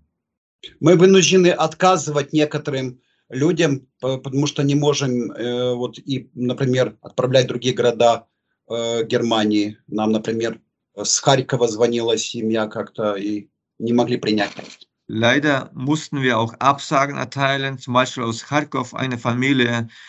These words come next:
Speaker 2: mit großem Schmerz, aber wir sehen keine Möglichkeit, noch weitere oder viele Flüchtlinge unterzubringen,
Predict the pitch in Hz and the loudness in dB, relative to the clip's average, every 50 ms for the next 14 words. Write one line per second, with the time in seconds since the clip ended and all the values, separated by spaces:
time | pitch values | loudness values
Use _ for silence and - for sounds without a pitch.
0 | - _ - - 117 113 127 127 123 123 135 117 - - 123 120 123 131 139 - | -20 _ -6 -6 -2 0 0 0 0 0 -4 -4 -4 -2 0 2 2 2 2 0
1 | - - - 117 120 117 110 120 123 120 113 113 131 139 139 139 135 117 - - | -2 -2 0 2 2 2 4 4 4 4 4 2 2 2 2 2 -2 -4 -4 -2
2 | 139 135 135 135 131 127 139 151 143 139 135 117 113 - 123 117 117 117 117 120 | 0 0 0 0 -2 -2 -2 -2 -2 -2 -2 -2 -2 0 0 0 0 0 0 -2
3 | 117 113 110 107 117 123 131 143 139 - 127 113 107 107 107 - - - - - | -4 -2 0 0 2 2 2 0 -2 -2 -2 -2 -2 -2 -4 -6 -16 -20 -20 -20
4 | _ _ - 110 107 104 107 107 - - - 139 139 131 123 120 120 113 95 98 | _ _ -2 0 0 2 0 -2 -2 0 4 6 6 6 6 4 2 -2 -4 -6
5 | 107 - 135 123 - 127 120 113 104 - - - - - 135 131 139 127 - - | -4 -2 -2 -2 0 2 2 2 2 0 -4 -8 -8 -4 -2 0 2 2 2 2
6 | 135 113 120 120 120 127 123 120 117 | 2 2 4 4 2 2 2 0 -2